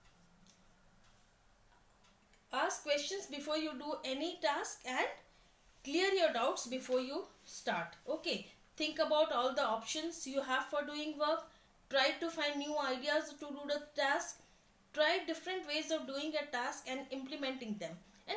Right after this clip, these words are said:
apply your knowledge and skill. Now, uh, we can discuss few example like self-awareness. Self-awareness, it is the ability to know about yourself.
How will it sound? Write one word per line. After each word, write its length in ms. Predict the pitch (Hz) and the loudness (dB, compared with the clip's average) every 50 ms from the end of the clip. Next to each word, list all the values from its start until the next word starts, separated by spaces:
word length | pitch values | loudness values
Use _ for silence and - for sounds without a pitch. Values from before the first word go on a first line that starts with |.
| 415 359 | -2 -2
apply 380 | - - - 247 247 254 262 | -2 -4 -4 -4 0 0 0
your 260 | 285 320 349 381 349 269 | 0 0 0 -2 -2 -2
knowledge 380 | 226 214 208 214 214 220 208 214 | -2 0 0 0 0 -2 -2 -2
and 140 | 226 - 554 554 | -2 -2 -2 -4
skill. 480 | - - - - - - - 247 185 - - - - - - - _ - - - - - - | -4 -2 -2 -2 -4 -4 -4 -6 -6 -6 -8 -14 -20 -20 -20 -20 _ -20 -20 -20 -20 -6 2
Now, 200 | 277 330 403 494 508 - - - - - - - - - - - - - - | 4 4 4 4 2 -2 -6 -16 -20 -20 -20 -20 -20 -20 -20 -20 -20 -12 -6
uh, 60 | - 254 | -4 -4
we 100 | 254 302 | -2 -4
can 200 | 294 370 381 349 | -4 -4 -4 -2
discuss 380 | 330 349 - - 392 403 - - | 0 0 0 2 2 0 0 0
few 160 | - 302 294 | 0 2 2
example 500 | 247 220 214 220 233 233 254 - 294 320 | 2 2 2 2 2 2 0 0 -2 -2
like 320 | 320 285 262 269 381 - - - - | -2 0 -2 -2 -2 -4 -8 -16 -16
self-awareness. 1600 | - - - - - - 294 311 370 427 440 - - - - - - _ _ - 214 220 214 226 220 220 220 202 185 165 156 - - - - | -8 -4 0 0 2 4 4 4 4 2 0 -4 -10 -14 -20 -20 -20 _ _ 0 2 2 4 4 2 2 2 0 -2 -8 -8 -4 -4 -2 0
Self-awareness, 800 | - 277 302 370 370 370 339 330 311 311 311 311 339 370 415 - - | 2 2 2 2 2 0 0 2 2 2 2 0 0 -4 -4 -6 -8
it 140 | 277 254 | -10 -8
is 140 | 294 294 277 | -8 -4 -2
the 140 | 311 - - | -2 0 0
ability 420 | 247 226 247 254 269 262 - 349 349 - | 0 0 0 0 -2 -2 -6 -6 -4 -2
to 140 | 392 339 277 | -2 0 0
know 240 | 254 262 277 311 - - | 0 0 0 0 -2 -4
about 500 | 202 175 185 202 208 277 508 508 - - - - - - - - _ _ - | -4 -2 0 2 4 4 4 2 0 -6 -10 -12 -20 -20 -20 -20 _ _ -10
yourself. 640 | 240 233 247 269 262 269 269 269 - 202 185 175 | -2 2 6 6 6 6 4 2 0 -2 -4 -6